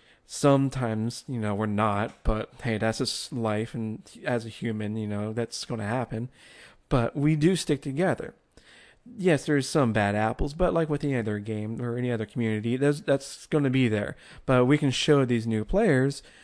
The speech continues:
that that's not us. We are, we strive to be better. And by helping out other players and trying to get into these community plots shows them, these new players,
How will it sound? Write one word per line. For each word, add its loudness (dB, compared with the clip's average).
that -2
that's 2
not 4
us. -4
We 2
are, 4
we -2
strive -2
to -2
be -2
better. -6
And 2
by 4
helping 2
out 0
other 2
players 0
and -2
trying -4
to -2
get 0
into -4
these 0
community 0
plots 2
shows 2
them, 0
these -2
new 2
players, 4